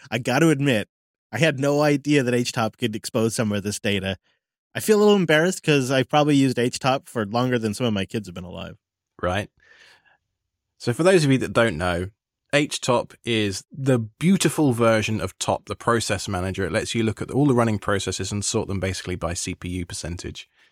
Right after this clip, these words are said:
Speaker 2: If you press F two, though, you can get into the setup screen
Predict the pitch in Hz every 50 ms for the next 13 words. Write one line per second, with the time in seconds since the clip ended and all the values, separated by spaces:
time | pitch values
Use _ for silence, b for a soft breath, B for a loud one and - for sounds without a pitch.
0 | _ _ _ _ _ _ _ _ _ _ _ _ _ _ _ _ _ _ _ _
1 | _ _ _ _ _ _ _ 156 143 - 208 - - 220 208 - 170 156 - -
2 | - - 330 339 277 156 120 98 95 110 127 135 - _ _ _ _ - 135 139
3 | 131 135 127 120 113 - 107 107 101 - 190 202 - - - - - - - 90
4 | 90 92 85 90 98